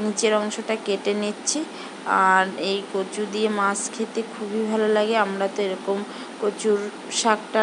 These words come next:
রান্না করি আলাদা, আর এই গুঁড়ার কচুটা দিয়ে মাছ দিয়ে রান্না করি, খেতে খুবই ভালো লাগে। আর তোমরা কে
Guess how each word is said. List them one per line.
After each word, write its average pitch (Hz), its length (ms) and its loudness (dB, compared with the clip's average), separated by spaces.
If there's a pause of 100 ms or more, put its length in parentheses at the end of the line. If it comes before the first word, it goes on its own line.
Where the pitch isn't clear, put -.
রান্না 208 360 4
করি 214 160 4 (120)
আলাদা, 196 320 4
আর 254 140 0
এই 208 60 2 (260)
গুঁড়ার 196 280 2 (100)
কচুটা 196 400 0 (120)
দিয়ে 214 160 2 (420)
মাছ 196 180 0 (120)
দিয়ে 208 200 4
রান্না 196 320 4
করি, 220 140 0 (120)
খেতে 220 240 -4 (120)
খুবই 214 220 -2 (100)
ভালো 220 160 2 (100)
লাগে। 220 220 2 (680)
আর 190 180 6 (140)
তোমরা 214 240 2 (100)
কে 214 100 0